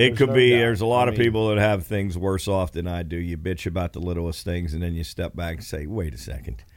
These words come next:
Speaker 2: is it really worth bitching about?" I mean, it, it's frustrating, but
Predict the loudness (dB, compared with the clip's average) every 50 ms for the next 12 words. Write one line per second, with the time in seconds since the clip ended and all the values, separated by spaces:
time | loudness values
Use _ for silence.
0 | -20 -20 -20 -20 -14 -10 -8 -6 -4 -4 -2 0 0 0 2 2 0 -2 -2 -6
1 | -6 -4 -2 -2 -2 -2 -6 -10 -20 -20 _ _ -20 -20 _ -20 -14 -10 -8 -8
2 | -6 -6 -6 -6 -4 -4 -4 -4 -4 -4 -4 -4 -4 -2 0 2 2 2 2 0
3 | -2 -6 -14 -12 -2 2 4 4 4 2 0 -2 -2 -2 -2 -4 -4 -4 -4 -4
4 | -4